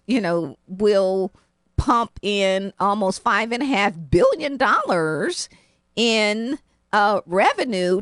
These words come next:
to this economy. Now, if that's not economic development, I, I don't wanna hear about,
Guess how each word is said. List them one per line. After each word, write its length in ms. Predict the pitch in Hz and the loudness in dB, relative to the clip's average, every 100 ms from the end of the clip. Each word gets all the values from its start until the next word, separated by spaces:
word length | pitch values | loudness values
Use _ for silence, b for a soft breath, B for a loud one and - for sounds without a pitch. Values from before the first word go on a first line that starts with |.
| - | 0
to 260 | - 339 | 0 0
this 240 | 277 302 339 | 0 -2 -2
economy. 760 | 285 - 392 523 165 113 - _ _ _ _ | -4 0 0 0 -4 -8 -18 _ _ _ _
Now, 240 | 208 214 202 | 2 4 2
if 200 | 196 - | -2 0
that's 320 | 277 - - | 0 0 -2
not 280 | 285 262 - | -2 -2 -4
economic 560 | 202 - 175 165 160 | -6 -4 -4 -4 -2
development, 720 | 156 160 202 622 - 165 170 180 | -4 0 0 2 -2 -4 -2 -2
I, 100 | 214 | -2
I 80 | - | -2
don't 120 | 427 | -2
wanna 280 | 571 605 359 | -4 -6 -2
hear 280 | 294 185 165 | 0 0 0
about, 440 | 170 170 165 156 | -2 -2 0 -2